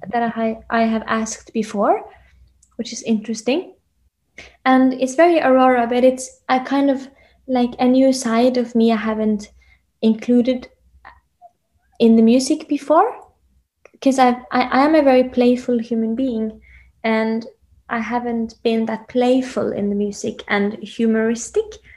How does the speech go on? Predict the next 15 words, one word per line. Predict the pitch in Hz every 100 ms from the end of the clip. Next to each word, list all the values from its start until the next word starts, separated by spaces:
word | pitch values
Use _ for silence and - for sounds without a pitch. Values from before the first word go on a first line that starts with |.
| _ _ _ _ _ _ -
And | 247 285
this | 302 - - _ _ -
album | 233 220 226 220
has | 220 226
a | 226
lot | 220 220
of |
humor | - 247 220 214 233 - 262 262 -
<laughs> | - -
and | 254 254
playfulness. | 254 247 247 220 233 -
Like, | 220 220 - - _ - _
Cure | - 247 240
for | 240
Me | 240 233